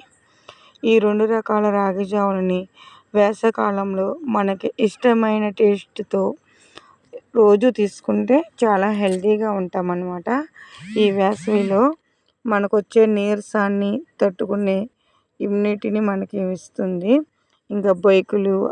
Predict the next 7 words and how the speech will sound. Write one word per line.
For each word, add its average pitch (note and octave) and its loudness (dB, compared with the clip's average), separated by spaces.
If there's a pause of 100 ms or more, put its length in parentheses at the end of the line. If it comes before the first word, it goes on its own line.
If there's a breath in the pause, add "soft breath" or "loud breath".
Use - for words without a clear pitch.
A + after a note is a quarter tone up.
(100)
అవి F#3+ 0 (240)
పుష్టిగా G3 -2 (100)
ఉంటాయి, G#3 0 (720 soft breath)
నీరసం G#3 0
అనేది F#3+ 0 (180)
అస్సలు G3 -2
రాదండి. F#3+ 0